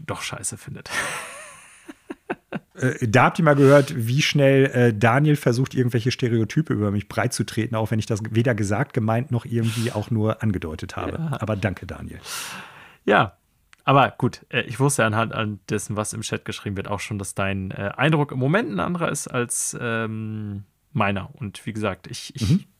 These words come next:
Speaker 1: finde nicht, dass das nicht nachvollziehbar ist, was du hier darlegst. Ähm, es ist ja immer nur so, auch bei Filmen oder Filmfehlern oder so,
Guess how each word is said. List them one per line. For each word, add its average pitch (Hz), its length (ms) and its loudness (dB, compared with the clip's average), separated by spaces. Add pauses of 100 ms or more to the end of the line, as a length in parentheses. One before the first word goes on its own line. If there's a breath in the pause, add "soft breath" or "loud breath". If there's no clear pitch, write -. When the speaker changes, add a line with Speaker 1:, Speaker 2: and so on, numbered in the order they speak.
(220)
Speaker 1:
finde 160 340 0
nicht, 151 240 -2
dass 151 160 -2
das - 240 -4
nicht 131 220 -2
nachvollziehbar 143 600 -2
ist, - 140 -10
was 135 140 -8
du - 80 -6
hier 123 100 -2
darlegst. 120 540 -4 (480 soft breath)
Ähm, 101 500 -6 (720)
es - 160 -2
ist - 140 -6
ja 127 120 2
immer 117 200 -2
nur 113 220 -2
so, 110 260 -2
auch - 120 -14
bei 101 140 -6
Filmen 110 440 -2
oder 101 160 -6
Filmfehlern 107 880 -4 (100)
oder 104 220 -10
so, 104 240 -8